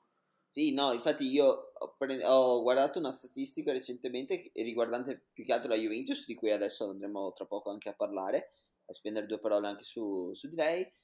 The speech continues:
per dire, eh, come la Juventus, cioè,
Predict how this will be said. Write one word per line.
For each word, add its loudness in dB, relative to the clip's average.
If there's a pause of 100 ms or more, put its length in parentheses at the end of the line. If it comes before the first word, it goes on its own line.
(180)
per 0
dire, 4
eh, 4
come -2
la 0
Juventus, -4 (160)
cioè, 0